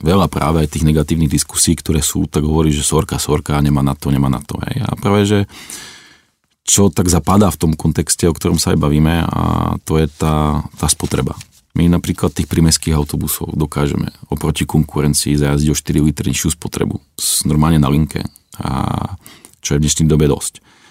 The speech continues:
A na to sa napríklad pozrel aj ten nemecký partner. Tomu nemeckému partnerovi ten model vychádza, s tým našim autobusom je úspešný, vyhráva tendre a vyhráva práve tie tendre na tom, že si dovolí byť lacnejší práve kvôli tej spotrebe tej nafty.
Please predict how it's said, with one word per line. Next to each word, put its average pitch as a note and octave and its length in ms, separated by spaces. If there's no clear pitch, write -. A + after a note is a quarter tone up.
A E2 80
na - 20
to D#2+ 140
sa - 80
napríklad E2 320
pozrel E2 320
aj D2+ 80
ten E2 80
nemecký D#2+ 320
partner. - 320
Tomu D2 180
nemeckému D#2 460
partnerovi D#2 400
ten D#2 160
model D#2 320
vychádza, F#2 500
s - 140
tým D#2 160
našim D#2 260
autobusom D2+ 480
je C2+ 60
úspešný, D2 480
vyhráva D2+ 400
tendre D2+ 340
a F#2+ 140
vyhráva D2 320
práve D2+ 260
tie - 140
tendre D2+ 400
na D2+ 100
tom, D#2 220
že D2 320
si - 80
dovolí D#2 320
byť D2+ 100
lacnejší D2 460
práve D2 320
kvôli - 240
tej - 100
spotrebe - 380
tej - 160
nafty. - 260